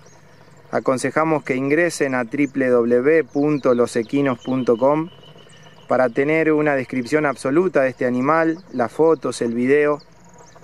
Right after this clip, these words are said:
caballo que se entrega con la sanidad al día, desparasitado, con totales garantías de mansedumbre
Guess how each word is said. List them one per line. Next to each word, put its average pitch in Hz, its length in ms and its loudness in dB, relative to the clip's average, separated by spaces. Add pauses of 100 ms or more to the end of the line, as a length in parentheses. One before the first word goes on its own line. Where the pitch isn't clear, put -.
caballo 135 340 0
que 123 120 -2
se 120 280 0
entrega 135 460 0
con 120 140 -2
la 117 100 -2
sanidad 127 460 0
al 123 120 -2
día, 160 280 4
desparasitado, 123 1000 -2 (1900)
con 127 200 0
totales 143 400 2
garantías 135 840 0
de 120 160 0
mansedumbre 165 840 2